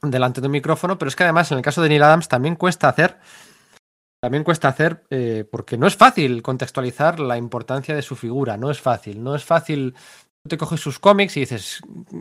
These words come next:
"Cómo mola, ¿no? Están muy bien, qué revolucionarios", pero para realmente poder, eh, plasmar y transmitir la importancia de su, de su figura y de su impacto y de su aparición, lo, lo que hay que analizar es el contexto, ¿no? Todo el contexto. Es, es muy, muy, muy, muy difícil contextualizar bien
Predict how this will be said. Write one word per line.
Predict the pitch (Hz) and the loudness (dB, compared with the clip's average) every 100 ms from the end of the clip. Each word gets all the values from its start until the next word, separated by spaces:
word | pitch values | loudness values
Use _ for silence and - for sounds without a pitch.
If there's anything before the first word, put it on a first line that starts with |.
| 156 | -14
"Cómo | - 190 151 | -2 2 8
mola, | 196 156 123 | 8 8 4
¿no? | 202 170 | 0 -2
Están | - 175 | -6 -6
muy | 165 147 | -6 -6
bien, | 196 170 | -6 -6
qué | 139 165 | -4 -2
revolucionarios", | 147 139 147 165 131 | -2 -4 -2 -2 -4
pero | - 117 | -6 -4
para | 120 120 117 | 0 0 0
realmente | 131 190 190 185 185 175 - - - - - - - - - | 2 2 2 0 0 -2 -4 -20 -20 -20 -20 -20 -20 -20 -2
poder, | 151 147 165 156 156 | 0 4 2 2 -4
eh, | 147 139 131 127 | -2 2 0 2
plasmar | 131 131 160 170 156 | 0 2 4 4 4
y | 135 | 0
transmitir | 139 131 127 175 151 | -2 -4 -4 -2 -2
la | |
importancia | 127 117 - 156 160 156 | -2 -4 -4 -6 -4 -4
de | 131 | -4
su, | - 120 113 117 | -6 -8 -8 -10
de | 120 110 | -12 -12
su | 117 | -12
figura | - 117 175 143 | -10 -6 0 0
y | 123 | 0
de | |
su | - | -6
impacto | 110 160 160 131 | -4 -2 -2 -4
y | |
de | 120 | -6
su | - 113 110 | -6 -12 -10
aparición, | 110 120 113 - 165 196 - | -8 -6 -8 -6 -6 -8 -12
lo, | 143 131 | -12 -10
lo | 98 127 110 | -10 -12 -10
que | |
hay | 139 | -2
que | |
analizar | 156 151 135 160 | 0 0 -2 -4
es | 160 | -4
el | 131 | -6
contexto, | 110 104 156 - 98 | -8 -6 -6 -6 -14
¿no? | 131 143 | -14 -4
Todo | 147 | -2
el | 139 | -2
contexto. | 131 107 143 - 117 | -6 -8 -12 -12 -12
Es, | 135 147 | -10 -10
es | 139 | -8
muy, | 147 185 170 | -2 0 0
muy, | 156 156 | 0 -2
muy, | 143 151 | -2 -4
muy | 135 151 | -4 -4
difícil | 135 151 139 180 160 | -4 -6 -6 -8 -6
contextualizar | 139 120 117 113 104 143 127 | -10 -8 -8 -8 -4 -6 -4
bien | 143 160 | -6 -6